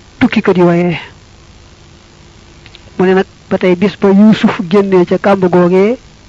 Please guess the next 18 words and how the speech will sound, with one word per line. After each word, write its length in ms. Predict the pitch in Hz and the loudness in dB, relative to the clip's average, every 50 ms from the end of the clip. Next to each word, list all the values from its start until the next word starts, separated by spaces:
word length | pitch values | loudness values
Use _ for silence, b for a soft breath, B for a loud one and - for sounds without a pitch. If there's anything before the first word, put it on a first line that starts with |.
| - - | -16 -6
ko 100 | - 202 | -4 -2
doomi 240 | 185 196 202 190 185 | 0 0 2 2 0
bàyyi 280 | 175 190 180 180 180 180 | 0 0 -2 0 -2 0
dugalan, 460 | 170 196 190 190 175 170 170 180 214 233 - - - - - - - - - - - - - - - - - - - - - - - - - - - - - - - - - - - - - - - - - | 0 0 2 2 2 0 -2 -4 -6 -12 -18 -20 -20 -20 -20 -20 -20 -20 -20 -20 -20 -20 -20 -20 -20 -20 -20 -20 -20 -20 -20 -20 -20 -20 -20 -20 -20 -20 -20 -20 -20 -20 -20 -20 -20 -20 -20 -20 -20 -6 -4
bisu 200 | 180 180 - - | -4 -4 -2 -2
tam 160 | - 190 185 | -4 -4 -2
xarit 280 | - - 185 185 175 | -2 -2 -4 -4 -2
la 100 | 175 180 | -2 0
woon. 260 | 185 180 175 175 175 175 - - - - - - - - - - - - - - - - - - - - - - - - - _ - - - - - - - - - - - - - - - - - - - - - - - - - - - - | 0 2 2 0 -2 -4 -10 -18 -20 -20 -20 -20 -20 -20 -20 -20 -20 -20 -18 -18 -18 -18 -20 -20 -20 -20 -20 -20 -20 -20 -20 _ -20 -20 -20 -20 -20 -20 -20 -20 -20 -20 -20 -20 -20 -20 -20 -20 -20 -20 -20 -20 -20 -20 -20 -20 -20 -20 -6 -2
Wa 160 | 180 180 196 | 0 2 2
fiihi, 380 | - - 202 190 185 175 226 - - - | 2 2 0 2 2 2 0 -2 -4 -4
te 100 | - 196 185 | -4 -4 -4
ci 80 | - | -2
bis 160 | 180 190 - - - | -4 -6 -8 -4 -4
boobu, 320 | 185 180 175 175 208 240 - - - - - - | -2 -2 -2 -2 -4 -6 -8 -10 -20 -20 -14 -6
aydan 500 | - 196 190 185 190 170 180 196 185 175 170 | -2 0 0 0 0 0 -2 -4 -4 -4 -6
ba 80 | 180 | -6
tey, 280 | 196 - 185 180 190 226 | -4 -2 -2 -2 -2 -4